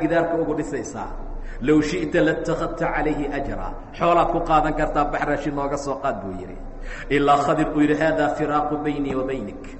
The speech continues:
Waa kala taggeeni aniya adiga. Markii loo fasirayo waxaa loogu fasiray, "Wa ama aljidaar, fa kaana lighulaamayni yatiimayni fi lmadiina."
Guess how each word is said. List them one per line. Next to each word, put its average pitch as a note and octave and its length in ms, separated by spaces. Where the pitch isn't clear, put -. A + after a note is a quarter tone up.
Waa D#3 200
kala D#3+ 180
taggeeni D#3+ 600
aniya C#3+ 380
adiga. C#3 280
Markii F3 380
loo F3 180
fasirayo E3+ 540
waxaa E3+ 300
loogu E3 240
fasiray, E3 420
"Wa E3 160
ama F3+ 200
aljidaar, - 500
fa F3 160
kaana F#3+ 340
lighulaamayni D3+ 1000
yatiimayni E3 680
fi D3+ 140
lmadiina." C#3+ 580